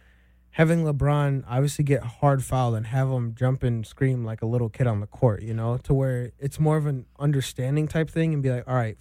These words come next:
fine, let's move on, let's keep going." Because I feel like when stuff like that happens where you got him acting out like that, it kinda ruins the vibe. And it's how we talked about before with how the Phillies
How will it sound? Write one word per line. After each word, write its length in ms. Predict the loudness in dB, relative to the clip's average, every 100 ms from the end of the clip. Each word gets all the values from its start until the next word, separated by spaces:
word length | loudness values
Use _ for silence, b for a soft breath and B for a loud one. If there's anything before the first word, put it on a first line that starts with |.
| -10
fine, 320 | -8 -8 -10
let's 220 | -6 -4 0
move 240 | 0 2
on, 180 | 2 2
let's 140 | -2
keep 220 | -4 -6 0
going." 300 | 0 0 -4
Because 260 | -2 0
I 60 | 0
feel 160 | 0 0
like 220 | 0 -6 b b b b b
when 220 | 6 6
stuff 260 | 2 0 2
like 160 | 2
that 160 | 2 2
happens 380 | 2 0 0 2
where 100 | 2
you 100 | 0
got 200 | 0 0
him 180 | -2 -2
acting 300 | -2 -2 -4
out 180 | -4
like 180 | -4 -2
that, 240 | 0 -2 -2
it 100 | -6
kinda 260 | 0 2
ruins 440 | 2 0 0 0 -2
the 80 | -6
vibe. 380 | -4 -4 -6 -10 -20 b b b b
And 320 | 2 2 0 -6 b b
it's 140 | -4 0
how 100 | 0
we 100 | 0
talked 280 | -2 -2 -2
about 240 | -2 -2
before 380 | -6 0 2 2
with 280 | 0 -4 -8
how 360 | -4 0 0
the 140 | -2 -6
Phillies 640 | -4 0 0 0 -4 -8